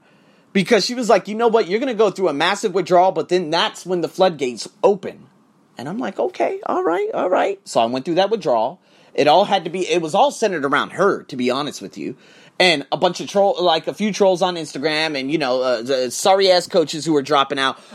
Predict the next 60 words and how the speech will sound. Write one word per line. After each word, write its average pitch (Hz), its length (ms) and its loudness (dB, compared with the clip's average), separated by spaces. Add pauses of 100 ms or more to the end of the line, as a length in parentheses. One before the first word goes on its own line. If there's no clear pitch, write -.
A 226 160 6
range 240 420 0
of 160 140 2
things 127 320 0
happened. 101 480 -4 (560)
So - 180 -4
this 156 240 0
was 185 140 -4
a 131 80 2
lot 143 340 2
of 175 120 -4
development 135 640 -2 (320)
that 127 160 2
I 151 140 2
had 143 200 0
to, 135 80 -6
like, 131 320 -2
I 135 80 -2
had 226 200 -4
to 107 80 -12
teach - 300 -8
myself 135 520 -4
a 120 100 0
lot. 120 380 2
And 117 80 -18
of 117 100 -18
course, 127 320 -2 (280)
Stephen 120 360 -4
Covey, 147 420 0 (220)
the, 156 320 2
you, 139 140 -2
you 127 180 0
know, 123 140 2
the 110 80 -2
book 190 260 2
that 117 320 -2
obviously 110 400 -2
I'm 92 140 -10
covering 220 400 2
now, 190 380 2 (160)
that 147 200 2
helped 151 220 0
me 127 140 -4
a 123 40 0
tremendous 127 760 -2
amount 139 440 0
because 139 260 -6
I'm 156 80 -2
like, 135 180 -2
"Okay, 147 260 0
do 117 140 -4
I 151 100 2
have 226 180 -10
that 175 160 -4
industrial 139 500 -4
age 180 220 0
mindset?" 160 360 -6
And - 80 -12
of - 100 -18
course, 202 260 0